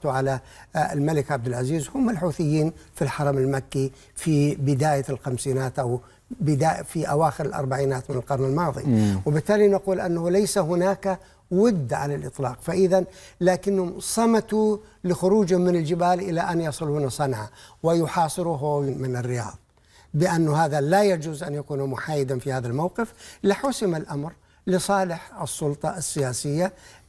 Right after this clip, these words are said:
Speaker 1: آه، اللي هو عبد ربه منصور الذي كان مؤيدا وهو الذي دفع به من داخل المملكة العربية السعودية أن يكون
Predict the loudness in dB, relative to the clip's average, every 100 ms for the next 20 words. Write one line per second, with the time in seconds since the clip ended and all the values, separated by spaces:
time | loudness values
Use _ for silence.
0 | _ -4 -2 0 0 2 4 2 2 -2
1 | 0 0 0 -2 -2 -4 -4 -12 0 0
2 | 2 0 0 2 2 0 2 4 6 4
3 | 2 -2 -6 -12 _ _ _ _ _ _
4 | -10 -4 0 2 4 6 4 2 -2 0
5 | 2 0 0 -4 -2 -2 -2 -4 -4 -2
6 | -2 -4 -6 -4 -2 -2 -4 -4 -2 -2
7 | -2 -4 -2 -2